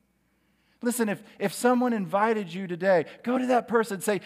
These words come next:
"Could you help me investigate who Jesus is, who he says he is, and what he said he did?" And listen, if you don't have anybody you could go to, come talk to me. Mark it on your card. I would love the privilege of looking at the life of Jesus with you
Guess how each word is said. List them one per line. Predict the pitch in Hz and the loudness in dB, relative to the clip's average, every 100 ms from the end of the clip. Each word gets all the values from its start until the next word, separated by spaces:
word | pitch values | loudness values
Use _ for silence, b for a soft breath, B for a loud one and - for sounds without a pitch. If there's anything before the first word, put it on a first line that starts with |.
| B - | B -6
"Could | 214 160 | -4 -4
you | 170 247 240 | -2 -2 0
help | 202 226 220 | 2 2 0
me | 196 | -2
investigate | 196 170 185 208 - 180 196 196 B B | -6 -2 -2 -2 -6 -4 -2 -4 B B
who | 208 220 | -2 0
Jesus | 175 185 196 180 170 - | -2 -4 -4 -4 -6 -2
is, | 165 147 143 123 B B | 0 0 -2 -8 B B
who | - 226 240 | -2 0 0
he | 208 220 | 0 -4
says | - 202 180 | -4 -4 -4
he | 180 | -4
is, | 180 165 | -4 -4
and | 156 156 | -6 -6
what | 202 208 | -6 -4
he | |
said | 196 - 180 | -6 -4 -4
he | 160 | -2
did?" | 156 147 B B | 0 0 B B
And | 202 | -2
listen, | 240 240 202 | -2 0 -4
if | 180 | -4
you | 226 | 0
don't | 254 247 | 2 2
have | 208 226 214 | 2 0 0
anybody | 202 185 175 175 | -4 2 2 2
you | 175 220 | -2 -6
could | 220 180 | -6 -6
go | 196 214 | -2 -4
to, | 208 175 135 B - | -2 -4 -4 B -8
come | 247 262 | -4 -2
talk | 254 247 247 | 0 0 0
to | 233 | -2
me. | 226 214 147 98 B B | -2 -2 -4 -6 B B
Mark | 180 233 240 | -4 -2 0
it | 247 | 0
on | 240 | 0
your | 226 | -2
card. | 214 202 214 190 B B | -4 0 0 0 B B
I | 185 226 | 2 2
would | 220 | 2
love | 196 196 220 233 196 | -2 0 2 2 -2
the | 214 | -6
privilege | - 208 185 175 156 | -4 -4 -4 -6 -6
of | 143 | -8
looking | 156 220 233 226 | -4 -4 -4 -6
at | 214 | -6
the | 196 | -6
life | 180 185 190 180 | -2 -2 -2 -6
of | 151 | -12
Jesus | 160 170 143 139 | -8 -8 -8 -10
with | 139 165 165 - | -8 -8 -8 -8
you | 117 90 | -8 -10